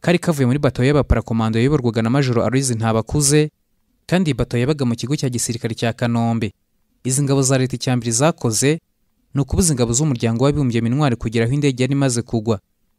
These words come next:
Ariko ingabo z'Abafaransa zo zari zihawe ikaze yo kuhagera nta kibazo.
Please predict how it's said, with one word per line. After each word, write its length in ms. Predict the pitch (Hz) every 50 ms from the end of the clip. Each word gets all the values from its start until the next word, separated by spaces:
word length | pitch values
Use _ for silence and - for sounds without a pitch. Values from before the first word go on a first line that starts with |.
| _ _
Ariko 180 | - 170 - -
ingabo 200 | 147 123 123 -
z'Abafaransa 520 | - 156 170 135 - - 131 139 131 143 151
zo 40 | 147
zari 220 | 143 160 151 147
zihawe 300 | 143 160 147 123 120 127
ikaze 320 | 139 - - 143 135 139 147
yo 60 | 143
kuhagera 380 | - 131 117 113 107 117 113 117
nta 180 | 120 135 120 -
kibazo. 520 | - - 123 131 127 120 110 120 110